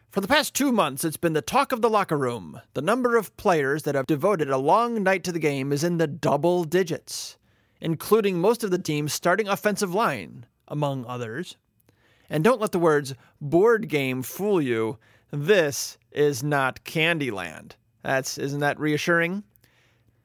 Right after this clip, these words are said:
Kevin Clark and his editors at the Wall Street Journal think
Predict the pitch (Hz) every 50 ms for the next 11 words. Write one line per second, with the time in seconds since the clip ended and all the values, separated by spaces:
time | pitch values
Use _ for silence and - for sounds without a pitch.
0 | _ _ _ _ _ _ _ _ _ _ - 190 185 165 165 151 147 143 - -
1 | - 208 180 151 135 120 - 139 135 131 123 131 131 123 120 120 117 - - -
2 | 180 160 165 143 139 135 123 135 123 - 135 139 143 139 123 - 151 135 123 -
3 | 175 170 151 131 120 - 151 135 120 117 - - -